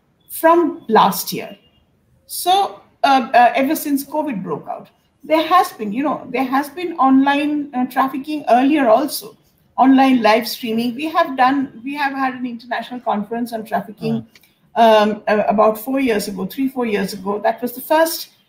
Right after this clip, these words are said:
Speaker 1: international conference on trafficking in India. We had it in Calcutta,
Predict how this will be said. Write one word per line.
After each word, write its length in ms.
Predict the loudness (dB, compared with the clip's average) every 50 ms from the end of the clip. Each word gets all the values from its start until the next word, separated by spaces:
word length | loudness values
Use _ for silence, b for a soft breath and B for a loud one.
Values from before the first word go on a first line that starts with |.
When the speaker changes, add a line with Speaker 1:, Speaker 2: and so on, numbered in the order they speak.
| _ -6
Speaker 1:
international 540 | -6 -4 -2 0 0 0 0 0 0 0
conference 440 | 4 4 4 2 2 -2 -4 -2 0
on 120 | 0 0 0
trafficking 460 | 0 -2 -4 -4 -6 -12 -10 -10 -6
in 80 | -2 4
India. 380 | 6 6 6 4 2 -4 -4 -8
We 60 | -8
had 180 | -6 -4 -4 -4
it 140 | -4 -6 -6
in 120 | -8 -4
Calcutta, 500 | -2 0 -2 -2 -2 -8 -8 -8 -8 -8